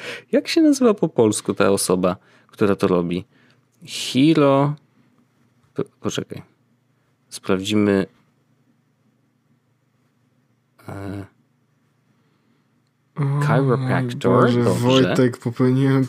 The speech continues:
Speaker 2: tak dużo błędów.
Speaker 1: E, tak, i teraz przełączymy na polski Wikipedię.
Speaker 2: Eee.
Speaker 1: Jak to
Speaker 2: Sorry.
Speaker 1: zrobimy? A tu.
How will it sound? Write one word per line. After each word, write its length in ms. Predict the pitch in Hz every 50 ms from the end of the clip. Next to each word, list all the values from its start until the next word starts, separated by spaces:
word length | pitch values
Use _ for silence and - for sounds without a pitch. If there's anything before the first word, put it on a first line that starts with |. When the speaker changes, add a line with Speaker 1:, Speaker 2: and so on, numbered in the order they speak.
| -
Speaker 2:
tak 280 | - 147 139 135 139 135
dużo 320 | 131 127 127 123 127 127
błędów. 800 | 120 123 123 123 120 123 123 127 123 120 120 117 113 - - - - _ _ _ - - _ _ _ _ _ _ _ _ _ - 165 151 139 139 151 156 - -
Speaker 1:
E, 520 | 208 208 208 208 - - - - 127 127 - - _ _ _ _ _ _ _ - - - _ _ _ _
tak, 800 | - 98 92 92 90 92 95 104 123 170 220 233 233 - - 127
i 100 | 117 -
teraz 460 | _ 151 151 160 160 156 147 - -
przełączymy 600 | - - - 127 120 120 113 - 135 123 120 113
na 180 | 107 101 98
polski 760 | 92 - _ 120 123 127 131 135 135 - - - - - 190 180
Wikipedię. 840 | 170 185 185 - - 196 - - 196 196 196 202 214 208 226 240
Speaker 2:
Eee. 1300 | 262 285 285 - - - - - - 139 147 151 151 143 139 135 135 135 135 139 139 139 143 147 156 156 139 - - - - - - - - _ - -
Speaker 1:
Jak 180 | 131 120 110
to 60 | 143
Speaker 2:
Sorry. 180 | - - 107 -
Speaker 1:
zrobimy? 460 | - 98 98 98 98 101 123 151 156 151 - - - - - - - - - - _ _ _ _ _ _ _ -
A 120 | 104 101
tu. 220 | - - 98 90